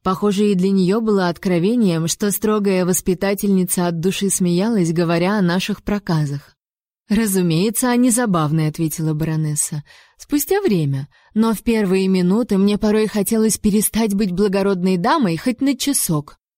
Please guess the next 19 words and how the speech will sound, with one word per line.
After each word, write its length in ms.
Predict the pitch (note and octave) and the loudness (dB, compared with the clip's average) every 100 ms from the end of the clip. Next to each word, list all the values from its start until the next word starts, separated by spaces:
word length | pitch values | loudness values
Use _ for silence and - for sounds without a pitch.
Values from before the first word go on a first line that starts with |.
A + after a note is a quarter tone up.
| _ _ _ | _ _ _
«Почему?» 680 | E3+ D#3+ - B3+ F#3+ D#3 F#3 _ _ _ - | -4 -2 0 0 2 0 -2 _ _ _ -6
«Как 160 | F#4+ D4 | -4 -2
же 140 | A#3+ | -2
почему?» — 500 | G3+ - F#3 D#3 D#3 | -2 -2 0 0 0
изумилась 480 | D3+ E3 D#3+ D#3+ - | -2 -2 -2 -4 -4
родительница. 720 | E3 D#3 D3+ D#3+ D3+ - D#3+ - - - - | -4 -4 -6 -8 -8 -8 -12 -16 -20 -10 -4
«Я 140 | C#4 | -2
бы 100 | B3+ | 0
с 60 | A#3 | -2
таким 280 | B3+ C4 B3 | -2 0 0
удовольствием 680 | A3+ G#3+ B3 C4 A3+ G#3+ - | 0 0 -2 -2 -2 -2 0
оттаскала 680 | G#3+ - A3+ - A3+ F3+ F3 | -4 -2 -4 -2 -2 0 0
вас 200 | F#3+ G#3+ | 0 0
обеих 360 | G3 A3 A#3+ | 0 0 0
за 100 | C4 A4+ | 0 2
уши, 360 | A3+ - D#3 C#3+ - - - | 2 -2 -8 -10 -16 -20 -6
а 160 | A3+ A#3 | -2 0
вам, 240 | C#4 G4 | 0 -2
Шанни, 460 | - F3+ D#3 D3 | -2 -2 0 0